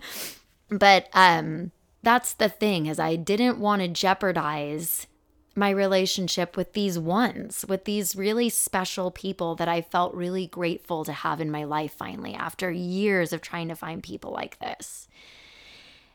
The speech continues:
After Kevin and I did make this romantic connection finally in the hot tub and things started to go really well,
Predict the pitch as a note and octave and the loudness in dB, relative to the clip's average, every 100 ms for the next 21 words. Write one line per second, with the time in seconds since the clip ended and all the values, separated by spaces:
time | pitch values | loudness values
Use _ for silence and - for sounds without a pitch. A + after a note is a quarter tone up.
0 | _ _ _ C4 D#4 - F4+ C4+ A#3 G#3+ | _ _ _ 6 6 4 2 2 4 4
1 | F#3 F3+ E3+ E3+ - G3+ G3 G3 F#3+ - | 4 2 0 0 0 2 4 4 0 2
2 | F3+ - F3+ F3 E3+ F#3+ - D#3+ D#3 - | 0 2 2 2 -2 -4 -4 -6 -4 -6
3 | E3+ - E3 D#3 D#3 D#3+ D3+ E3 D#3+ E3+ | -6 -2 -2 0 -2 -2 0 0 -2 0
4 | E3 D#3+ D#3 D#3 D#3 F3 F3 - F3 E3 | 0 2 0 -4 -2 -2 -2 0 0 0
5 | E3 F3 E3+ E3 E3 F3 E3+ D3+ D3+ D3+ | -4 0 2 2 0 0 0 2 2 2
6 | D#3 | 0